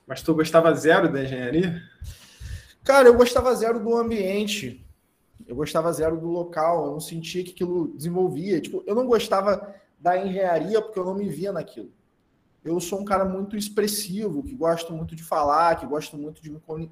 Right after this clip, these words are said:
Speaker 2: comunicar, e eu não conseguia fazer isso dentro do ambiente muito técnico da engenharia, entendeu?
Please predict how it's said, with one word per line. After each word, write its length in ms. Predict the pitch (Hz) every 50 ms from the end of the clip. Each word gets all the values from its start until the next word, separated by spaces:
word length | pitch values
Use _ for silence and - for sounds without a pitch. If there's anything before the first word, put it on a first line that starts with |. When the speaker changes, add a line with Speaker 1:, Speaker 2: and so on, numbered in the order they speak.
| - _
Speaker 2:
comunicar, 1000 | _ - 170 190 214 214 208 208 - 160 156 180 220 226 - - - - - - _ -
e 40 |
eu 80 | 165 185
não 100 | 202 220
conseguia 440 | 220 240 233 - 262 196 175 220 233
fazer 240 | 233 240 214 208 208
isso 260 | 208 214 - - 226
dentro 340 | 165 151 185 214 226 - 190
do 120 | 180 196
ambiente 440 | 196 185 175 175 175 185 175 - 185
muito 280 | 175 170 175 170 208
técnico 680 | 196 - - - - 185 202 196 - 185 151 139 - 127
da 100 | 120 123
engenharia, 560 | 123 120 117 127 120 113 104 95 92 90 - - _ _ _ _ _ -
entendeu? 480 | 104 101 113 110 117 143 165 170 -